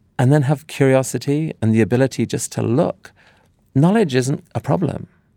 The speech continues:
Knowledge will come. Um, and instead, we underplay creativity, we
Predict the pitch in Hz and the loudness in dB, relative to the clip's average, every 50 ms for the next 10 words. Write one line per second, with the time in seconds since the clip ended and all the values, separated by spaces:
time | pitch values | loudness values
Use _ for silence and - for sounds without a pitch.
0 | _ _ - 117 131 151 156 160 143 - 139 127 - - 131 143 143 - - - | _ _ -4 -2 0 2 2 0 0 -2 -4 -4 -4 -2 -2 -2 -2 -2 -4 -10
1 | - 101 _ _ _ _ _ _ _ _ _ _ _ _ _ _ - 113 113 110 | -14 -18 _ _ _ _ _ _ _ _ _ _ _ _ _ _ -4 -2 0 2
2 | 110 113 - - 123 127 123 - - 139 139 147 139 127 - - 113 113 113 107 | 0 0 0 2 2 2 2 2 0 2 2 2 2 -2 -6 -6 -2 0 0 0
3 | 104 101 98 98 - _ _ _ _ _ _ _ _ _ _ _ _ _ _ _ | 0 0 -2 -6 -8 _ _ _ _ _ _ _ _ _ _ _ _ _ _ _
4 | - 120 123 120 117 - - 120 110 104 - - 117 107 101 - 110 104 107 101 | 0 2 2 2 0 0 0 0 0 0 0 0 0 0 0 -2 -4 -4 -4 -4
5 | - - 107 104 101 98 98 101 101 - 123 - 95 95 87 87 | -2 -2 0 0 2 0 0 0 -2 -4 -6 -6 -4 -4 -4 -4